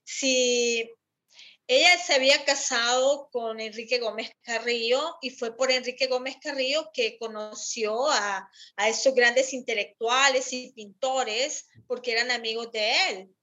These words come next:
Y, eh, duró un año ese matrimonio y a los dos años, eh, Argentina estaba preparando,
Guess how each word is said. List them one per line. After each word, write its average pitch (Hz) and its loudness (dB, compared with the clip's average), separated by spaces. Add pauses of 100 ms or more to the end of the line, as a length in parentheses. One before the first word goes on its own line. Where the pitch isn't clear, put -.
(880)
Y, 370 0
eh, 233 0 (640)
duró 262 2
un 339 -12 (280)
año 311 -4 (240)
ese 233 -12
matrimonio 233 -8 (680)
y 277 4
a 247 8
los 240 4
dos 294 4
años, 330 2 (280)
eh, 233 6
Argentina 240 -2 (1200)
estaba 269 2
preparando, 277 0